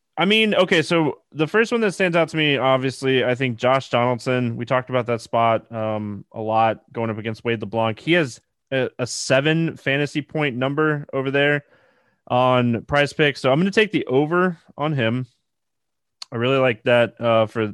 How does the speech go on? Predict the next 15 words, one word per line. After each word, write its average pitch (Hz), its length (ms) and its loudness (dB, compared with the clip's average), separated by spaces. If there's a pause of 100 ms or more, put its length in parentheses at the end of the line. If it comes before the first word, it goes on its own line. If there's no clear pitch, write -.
that 117 280 -2
spot 113 320 -2
for 113 120 -6
him. 113 340 -2 (1120)
I'm 143 120 -2
gonna 180 160 4
take 190 320 0
the 156 280 0 (140)
over 170 720 4 (760)
for 135 480 0
Xander 143 420 0
Bogaerts. 120 640 0
He's 147 280 -4
at 120 160 2
seven. 117 420 -4